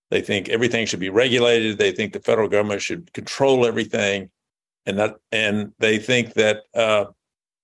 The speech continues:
you know, left-wing liberal social policy is what the American people want. And that is not what the American people want.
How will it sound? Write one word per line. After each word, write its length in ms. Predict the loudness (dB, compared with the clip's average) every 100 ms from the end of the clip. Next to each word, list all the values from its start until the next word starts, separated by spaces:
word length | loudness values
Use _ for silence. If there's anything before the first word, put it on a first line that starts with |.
| _
you 60 | 0
know, 180 | 2 2
left-wing 540 | 0 0 0 0 2
liberal 400 | 2 2 2 0
social 540 | 0 0 2 0 0
policy 600 | -2 0 2 2 0 0
is 220 | 0 0 0
what 160 | 0
the 80 | 0
American 380 | 2 2 0 -4
people 280 | -4 -2 0
want. 340 | 2 0 0
And 120 | 0
that 160 | 2 2
is 160 | 2 2
not 300 | 0 0 -2
what 160 | -2
the 80 | -4
American 360 | -8 -10 -12 -16
people 300 | -14 -14 -12
want. 240 | -12